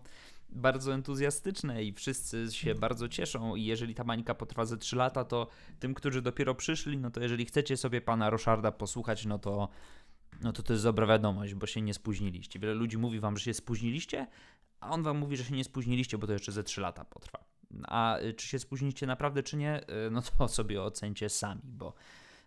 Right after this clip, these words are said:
wiecie, jakby wszyscy wszystko wiedzą o kryptowalutach, wszyscy wszystko mówią o kryptowalutach, a jeżeli chodzi o to, kto co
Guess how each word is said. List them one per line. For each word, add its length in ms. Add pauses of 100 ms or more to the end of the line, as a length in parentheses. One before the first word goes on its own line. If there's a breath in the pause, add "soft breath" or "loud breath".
wiecie, 320
jakby 220
wszyscy 360
wszystko 360
wiedzą 320
o 40
kryptowalutach, 640
wszyscy 300
wszystko 360
mówią 300
o 100
kryptowalutach, 760 (680 loud breath)
a 140
jeżeli 800
chodzi 240
o 40
to, 180
kto 720 (200)
co 440